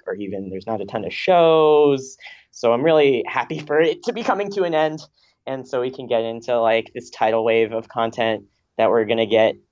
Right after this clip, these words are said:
crushed by in September, October, 'cause we didn't even touch on movies, and that's a whole nother thing.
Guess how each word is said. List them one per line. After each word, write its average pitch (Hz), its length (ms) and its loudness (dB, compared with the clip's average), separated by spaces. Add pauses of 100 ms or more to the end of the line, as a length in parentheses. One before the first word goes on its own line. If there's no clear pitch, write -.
(140)
crushed - 360 0
by 113 380 4 (140)
in 110 400 -10 (140)
September, 110 400 -4
October, 107 480 -2 (180)
'cause 107 120 -10
we 143 80 0
didn't 165 140 4
even 135 160 0
touch 110 220 -2
on 101 120 -4
movies, 101 400 -10
and 98 80 -14
that's 101 180 -10
a 95 60 -4
whole 101 180 -6
nother 95 240 -4
thing. 95 280 -12